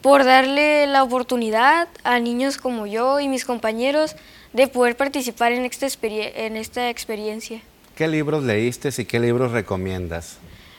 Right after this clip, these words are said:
Speaker 1: Leímos cinco libros. El primero fue El misterio de la Gran Pirámide, el segundo fue La llave mágica,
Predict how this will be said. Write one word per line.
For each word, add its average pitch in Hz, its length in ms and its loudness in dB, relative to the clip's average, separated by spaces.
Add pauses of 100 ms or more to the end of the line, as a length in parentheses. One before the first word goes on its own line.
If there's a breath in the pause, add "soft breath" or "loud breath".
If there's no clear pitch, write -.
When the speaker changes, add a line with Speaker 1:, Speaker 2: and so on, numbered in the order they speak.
(120)
Speaker 1:
Leímos 277 600 0
cinco 311 360 -2
libros. 220 640 -4
El 247 160 -4
primero 254 340 -2
fue 285 480 2
El 247 140 -2
misterio 240 440 -2
de 254 80 2
la 220 120 -2
Gran 220 220 -4
Pirámide, 302 680 -2 (600 loud breath)
el 254 160 2
segundo 254 500 -2
fue 277 560 2
La 226 160 -2
llave 226 280 0
mágica, 302 680 -4